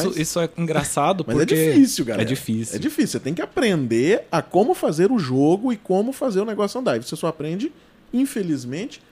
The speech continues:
Speaker 1: quebrando a cara.
Speaker 2: Sim, é porque muita gente fala, "Não, o fulaninho fez um aplicativo e ficou rico, então é, é só aprender a fazer aplicativo e ficar rico."
Speaker 1: É, não é bem assim.
Speaker 2: Não é bem assim,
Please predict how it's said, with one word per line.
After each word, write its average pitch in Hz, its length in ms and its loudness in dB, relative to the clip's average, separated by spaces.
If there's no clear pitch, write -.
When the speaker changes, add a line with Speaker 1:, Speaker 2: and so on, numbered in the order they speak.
Speaker 1:
quebrando 226 380 -2
a 285 60 -10
cara. 247 360 -4
Speaker 2:
Sim, 185 340 -4
é 143 40 -4
porque 151 320 0
muita 165 260 2
gente 170 220 -4
fala, 139 220 0
"Não, 135 400 -4
o 139 60 -12
fulaninho 147 420 -4
fez 165 180 -4
um 180 40 -4
aplicativo 160 440 -6
e 185 40 -10
ficou - 180 -4
rico, 135 360 -4
então 131 260 0
é, 147 180 0
é 127 60 -6
só 165 160 4
aprender 165 360 4
a - 20 2
fazer 143 200 0
aplicativo 139 480 -2
e 165 40 -6
ficar 180 200 -4
rico." 156 200 -2
Speaker 1:
É, 95 240 -6
não 175 240 -10
é 90 60 -10
bem 80 160 -14
assim. - 100 -12
Speaker 2:
Não 170 180 2
é 160 60 2
bem 175 140 0
assim, 175 320 -2